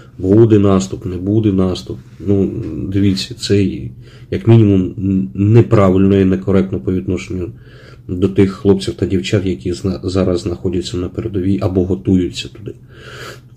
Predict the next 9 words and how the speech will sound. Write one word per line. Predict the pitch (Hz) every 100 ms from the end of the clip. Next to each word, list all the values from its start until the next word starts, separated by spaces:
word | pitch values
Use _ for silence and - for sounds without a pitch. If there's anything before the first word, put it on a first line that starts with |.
| -
потрапити. | - - - - - - - - -
А, | 92 92 92 87 - - - - - -
друге, | 110 135 113 98 - - - -
а, | 101 95 95 95 92 95 -
зброя | - 101 101 123 131 131 123 123 120 -
має | 107 98 104 113 110 104
йти | 98 - 104
сюди | 95 - 92 98 98 95 92 - - - -
швидко, | - 107 98 - 101 101 101